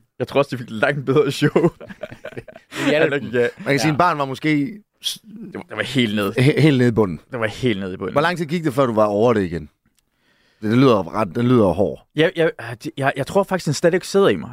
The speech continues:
Speaker 1: Altså, seriøst, den, jeg
Speaker 3: Okay.
Speaker 1: er stadig virkelig bange for, at det der sker igen. Jeg har mareridt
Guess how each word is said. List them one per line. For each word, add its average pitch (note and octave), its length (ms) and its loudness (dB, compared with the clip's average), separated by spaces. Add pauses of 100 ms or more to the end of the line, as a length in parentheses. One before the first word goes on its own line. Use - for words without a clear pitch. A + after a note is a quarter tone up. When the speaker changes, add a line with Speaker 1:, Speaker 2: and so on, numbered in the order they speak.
Speaker 1:
Altså, A#2+ 320 -8 (100)
seriøst, D3+ 380 2
den, D3 160 -6 (120)
jeg C3+ 120 -2
Speaker 3:
Okay. C3+ 120 4
Speaker 1:
er A#2+ 40 2
stadig C3 300 -2
virkelig D3 280 -2
bange C#3+ 280 0
for, A#2 160 0
at A2 60 0 (220)
det C#3+ 120 4
der C3 140 4
sker B2+ 200 -2
igen. B2+ 160 0
Jeg B2+ 100 0
har B2 100 -2
mareridt C3 640 2